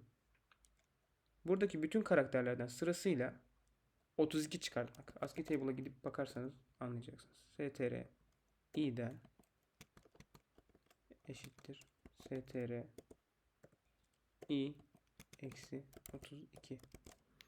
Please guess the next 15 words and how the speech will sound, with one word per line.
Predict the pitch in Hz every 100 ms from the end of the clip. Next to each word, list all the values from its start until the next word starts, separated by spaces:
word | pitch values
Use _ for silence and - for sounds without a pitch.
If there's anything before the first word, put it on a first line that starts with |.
| _ -
Çünkü | 220 196
büyük | 170 196 -
harflerle | 185 185 190 160
küçük | - -
harfler | 170 175 165 -
arasında | - 151 165
hep | 202 202
otuz | 160 165
iki | 160 185 - -
sayı | - - 151
fark | 151 139 -
olduğunu | 120 120
göreceksiniz. | 120 120 120 - - - _ _ _ _ _
Bunu | - 185
çalıştıralım. | 190 180 - 135 156